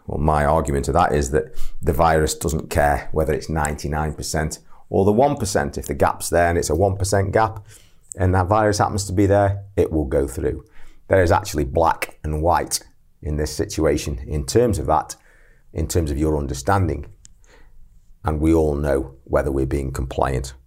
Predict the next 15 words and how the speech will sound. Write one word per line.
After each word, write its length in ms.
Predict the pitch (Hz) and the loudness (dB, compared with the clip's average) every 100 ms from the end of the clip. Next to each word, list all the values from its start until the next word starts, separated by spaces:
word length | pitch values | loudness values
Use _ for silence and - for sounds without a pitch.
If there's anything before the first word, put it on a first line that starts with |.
| - | -10
or 180 | 67 64 | -4 -2
not 380 | 65 65 - - - | 0 -2 -6 -18 -10
consciously. 520 | - - - - - - _ _ _ _ _ _ _ _ _ _ - - - - - _ _ _ _ _ 98 | -8 -8 -8 -10 -10 -14 _ _ _ _ _ _ _ _ _ _ -20 -20 -20 -20 -20 _ _ _ _ _ 0
And 160 | 104 | 4
this 180 | 151 - | 4 4
brings 440 | 95 131 127 113 | 2 4 4 6
out 340 | 113 110 - 104 | 6 4 2 2
the 160 | 101 | 4
other 160 | 104 107 | 6 4
thing. 560 | - 104 98 95 - - - _ _ - - - | 2 2 4 4 2 -10 -20 _ _ -20 -20 -4
Again, 380 | 82 92 95 95 | 0 4 4 4
we've 160 | 92 - | 2 2
talked 380 | - 92 - | 2 2 2
about, 340 | 92 90 87 - | 2 4 2 0
and, 240 | 71 67 | -4 -6